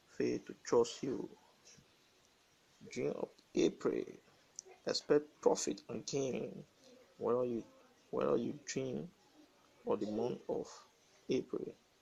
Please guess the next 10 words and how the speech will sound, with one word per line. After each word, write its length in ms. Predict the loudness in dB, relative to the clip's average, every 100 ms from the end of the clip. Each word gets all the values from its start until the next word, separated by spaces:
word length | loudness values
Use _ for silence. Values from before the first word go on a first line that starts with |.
| _ -20 -20 _ _ _ -16 -10
May, 560 | 0 4 4 2 -6 -10 -18 -20 -20 -20 -20 -20 _ _ _ -18 -18 _
to 140 | -6 -6
dream 200 | -4 -2
of 140 | 0 -2
this 240 | -4 -6 -8
month, 300 | -8 -8 -10 -20 -20 _ -20 _ _ _ _ _ -4
there 140 | -2
will 140 | -2 -2
be 300 | -2 -4 -6
financial 640 | -6 -4 -2 -2 0 0